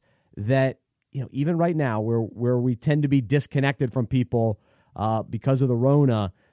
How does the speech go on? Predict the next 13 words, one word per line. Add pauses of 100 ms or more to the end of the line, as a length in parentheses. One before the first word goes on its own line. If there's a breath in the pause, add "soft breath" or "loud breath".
(140)
that (160)
we
need
that
fellowship.
We
need
those (140)
honest
conversations
with
other
guys